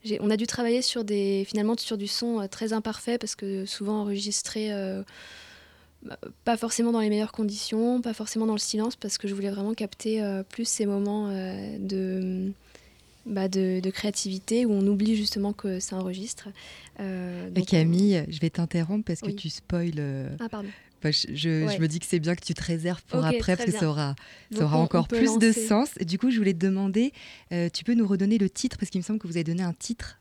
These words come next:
Speaker 2: au
Speaker 1: Euh,
Speaker 2: sujet.
Speaker 1: oui, c'est Au milieu des travaux.
Speaker 2: Très bien.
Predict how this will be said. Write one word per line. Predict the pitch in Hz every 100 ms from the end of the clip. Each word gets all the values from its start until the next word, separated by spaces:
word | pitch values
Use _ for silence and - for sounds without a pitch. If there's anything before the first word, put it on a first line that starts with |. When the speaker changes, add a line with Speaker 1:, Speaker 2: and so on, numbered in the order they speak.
| -
Speaker 2:
au | 175
Speaker 1:
Euh, |
Speaker 2:
sujet. | 247 240 - 160 233
Speaker 1:
oui, | 269
c'est | - - -
Au | 247
milieu | 254 247 247
des | 226
travaux. | - 226 214 - _ -
Speaker 2:
Très | - 156
bien. | 139